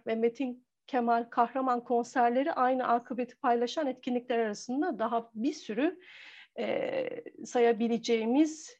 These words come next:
e, isim var. Bu liste uzar ve gider. Bu yasaklama ve engellemeleri kültürel, sanatsal ifade özgürlüğüne ilişkin raporlamalar da yapan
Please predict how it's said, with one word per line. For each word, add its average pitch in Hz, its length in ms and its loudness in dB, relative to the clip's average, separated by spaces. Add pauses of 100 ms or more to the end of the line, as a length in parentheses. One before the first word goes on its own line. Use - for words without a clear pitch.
(120)
e, 208 360 -2
isim 254 540 0
var. 294 280 4
Bu 254 100 0
liste 262 260 -2
uzar 262 440 4
ve 285 80 2
gider. 233 480 0 (880)
Bu 311 100 8
yasaklama 302 760 8
ve 302 40 8
engellemeleri 240 1000 4
kültürel, 311 520 4
sanatsal 277 880 2
ifade 262 460 4
özgürlüğüne 247 580 2
ilişkin 277 640 -2 (100)
raporlamalar 254 840 4
da 240 80 2
yapan 220 480 0